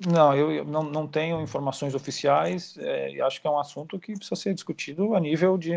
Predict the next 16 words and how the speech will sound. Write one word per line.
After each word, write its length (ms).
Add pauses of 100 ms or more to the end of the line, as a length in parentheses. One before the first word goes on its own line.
(120)
de, 220
de 260
mesa 300
do 80
Conselho 380
Deliberativo, 840
imagino 400
eu, 240
não 160
sei, 280 (1120)
e, 880
e, 60
e 40
comitê 380
de 80
gestão. 440